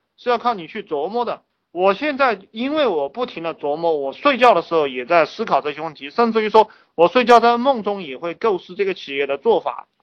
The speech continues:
包括一些细节已经达到了这个程度。那到了这个程度，你就一定会成功，赚钱会变得很容易。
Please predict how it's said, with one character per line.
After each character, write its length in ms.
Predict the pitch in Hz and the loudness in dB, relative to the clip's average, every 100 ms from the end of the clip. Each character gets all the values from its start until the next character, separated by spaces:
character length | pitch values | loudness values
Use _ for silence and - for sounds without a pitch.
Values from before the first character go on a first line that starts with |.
| _ | _
包 200 | 220 233 | 4 4
括 120 | 220 | 2
一 60 | 147 | -6
些 160 | 165 | -10
细 220 | 165 226 185 | -10 -12 -12
节 220 | 135 131 | -8 -8
已 120 | 131 | -10
经 160 | 135 156 | -12 -2
达 180 | 131 | 0
到 120 | 151 170 | 2 2
了 80 | |
这 100 | 165 | 2
个 80 | 180 | -2
程 240 | 147 127 131 | -4 -8 -6
度。 180 | 127 - - - _ | -6 -8 -20 -20 _
那 160 | 226 | -6
到 240 | 233 285 262 | -4 -4 -4
了 80 | 247 | -6
这 120 | 311 | -10
个 100 | 285 | -10
程 200 | - 160 | -12 -14
度， 120 | 180 | -14
你 140 | 143 | -14
就 140 | 135 156 | -10 -10
一 120 | 139 | -6
定 140 | 185 | -6
会 140 | 190 123 | -4 -6
成 220 | - 127 | -6 -10
功， 200 | 135 139 _ _ _ | -10 -10 _ _ _
赚 220 | 233 180 | 4 4
钱 180 | 151 151 | 0 -8
会 140 | 185 | -6
变 160 | 196 170 | -4 -6
得 80 | |
很 220 | 143 127 117 | -8 -12 -16
容 200 | 117 120 | -18 -10
易。 280 | 170 127 | -10 -10